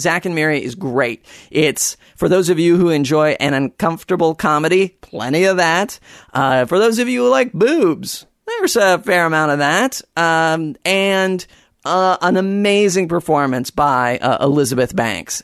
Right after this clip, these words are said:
That woman is absolutely fearless. Um, you know, you, I, I originally saw her doing, um, Wainy Days, which is a, uh, a webisode, uh, uh, directed by, um,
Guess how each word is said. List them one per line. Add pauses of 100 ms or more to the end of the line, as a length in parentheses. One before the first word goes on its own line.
That
woman
is (200)
absolutely
fearless. (360)
Um, (260)
you
know,
you,
I,
I
originally
saw
her
doing,
um,
Wainy
Days,
which
is
a, (400)
uh,
a
webisode, (100)
uh, (120)
uh,
directed
by,
um,